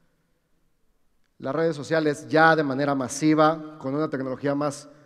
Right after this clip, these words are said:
adaptable, porque sí existió algo mucho más a-, antes,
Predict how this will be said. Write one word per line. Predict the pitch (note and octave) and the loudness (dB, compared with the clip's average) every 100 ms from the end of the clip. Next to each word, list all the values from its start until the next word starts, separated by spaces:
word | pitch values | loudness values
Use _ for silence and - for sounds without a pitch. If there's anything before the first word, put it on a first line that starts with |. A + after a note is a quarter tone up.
| _ _ _ _ _ _ _ | _ _ _ _ _ _ _
adaptable, | - B2 A#2+ - D3+ D3+ G#3+ | -10 -8 -6 -2 0 0 -6
porque | - A2 A2+ | -10 -14 -12
sí | C3 C#3 | -4 -4
existió | C3+ A#2+ - B2+ | -4 -12 -6 -4
algo | C3 A#2+ | -2 -4
mucho | A#2+ A#2 A#2+ | -8 -10 -10
más | A#2+ A2+ | -8 -8
a-, | D3 D#3 B2+ - | -8 -10 -16 -8
antes, | A#2+ C#3 E3 A3+ - | -6 -4 -6 -12 -18